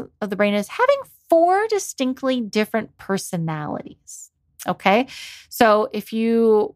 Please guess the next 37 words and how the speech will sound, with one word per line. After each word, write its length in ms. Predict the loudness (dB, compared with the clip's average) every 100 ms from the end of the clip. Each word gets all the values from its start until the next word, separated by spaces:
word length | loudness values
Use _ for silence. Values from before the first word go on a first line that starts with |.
| -8
want 160 | -4 -2
to 40 |
think 160 | -2 2
about 200 | 2 2
it 80 | 0
like 160 | -2
a 100 | -4
quadrant, 580 | -2 2 2 2 -2 -2
<laughs> 40 | -2
even 220 | -2 -2 -8 -16 -4
though 140 | -2
the 60 | 2
brain 240 | 2 2
is 140 | 0
not 180 | -2 -4
shaped 240 | -2 -2 -2
like 140 | -6
a 40 |
square, 340 | -4 2 4 4
you 160 | 2
could 140 | 0 2
draw 200 | 4 2
it 80 | 0
into 220 | -4 -6
four 380 | -4 2 2 2
sections. 680 | -4 -6 -8 -10 -10 -12 _ _ _ _ -20 -20 _ _ _ 0
The 180 | 4 4
left 640 | 4 4 2 0 -8 -18 _ _ _ _ _ _ _
top 360 | 0 2 2 -4
corner, 600 | -2 0 0 -4 -6 -8 _ _ _ _ _
we're 80 | -4
gonna 140 | -2 2
call 180 | 2
the 100 | 2
left 460 | 0 2 2 -2 -18 _ -2
thinking 480 | 0 0 -8 -10
brain. 320 | -10 -12 -14